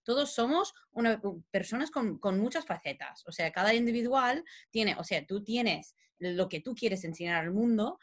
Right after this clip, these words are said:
y luego lo que tú, lo, quién eres como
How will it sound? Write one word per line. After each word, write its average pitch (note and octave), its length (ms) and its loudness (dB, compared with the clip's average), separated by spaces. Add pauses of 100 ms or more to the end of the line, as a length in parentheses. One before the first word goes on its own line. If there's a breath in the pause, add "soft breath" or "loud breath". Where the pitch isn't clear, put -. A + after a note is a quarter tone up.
(160 soft breath)
y G3 100 -2
luego F#3+ 340 2
lo G3 200 0
que G3 80 -2
tú, G#3 320 -8
lo, G3 420 -4 (220)
quién A3+ 140 0
eres C#4 340 0
como F#3+ 400 -2